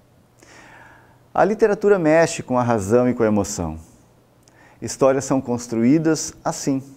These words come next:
Poemas são construídos assim. A prosa e o verso, que alguns afirmam viver um amor impossível, na verdade,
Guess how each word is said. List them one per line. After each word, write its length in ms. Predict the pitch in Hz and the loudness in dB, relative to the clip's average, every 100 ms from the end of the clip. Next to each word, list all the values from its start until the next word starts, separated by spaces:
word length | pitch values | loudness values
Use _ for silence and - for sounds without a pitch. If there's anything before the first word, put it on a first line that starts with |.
| _ _ _ _ _ _ - _ | _ _ _ _ _ _ -20 _
Poemas 380 | 135 175 233 220 | 2 2 2 0
são 140 | 180 | 0
construídos 640 | 143 135 - 117 117 101 95 | 0 -2 -2 2 2 2 -2
assim. 380 | 90 - 78 76 _ _ _ _ _ - - - - - | -4 -6 -12 -14 _ _ _ _ _ -20 -20 -20 -20 -8
A 100 | 98 | -6
prosa 480 | - 127 156 139 120 | -2 0 2 0 0
e 80 | 120 | -2
o 60 | |
verso, 560 | 95 120 143 151 - 98 | 0 2 2 0 -8 -8
que 100 | 110 | -2
alguns 320 | 110 113 131 | 0 2 0
afirmam 440 | 127 - 131 127 | 0 0 0 2
viver 300 | 107 104 117 | 0 0 0
um 200 | 117 113 | 2 2
amor 260 | 104 107 107 | 2 2 0
impossível, 720 | 110 123 117 - 160 170 135 | -2 -6 -10 -4 -4 -2 0
na 100 | 143 | 0
verdade, 580 | 165 160 147 160 165 | 0 2 2 2 0